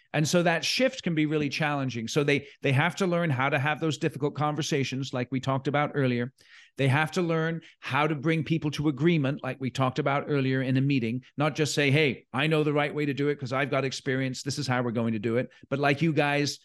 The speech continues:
um, picked up from the process I shared, the, the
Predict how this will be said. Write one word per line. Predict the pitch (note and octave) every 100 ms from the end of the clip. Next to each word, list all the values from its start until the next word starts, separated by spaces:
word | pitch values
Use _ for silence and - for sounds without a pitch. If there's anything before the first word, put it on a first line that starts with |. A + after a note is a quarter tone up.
| _ _
um, | - C#3
picked | - D#3 -
up | E3+ E3
from | - D3
the | C3+
process | - D#3 D3 D#3 C3
I | C3+
shared, | C3+ F3+ F3+ C#3 C3+ - - -
the, | C#3+ C#3+ -
the | D3+ E3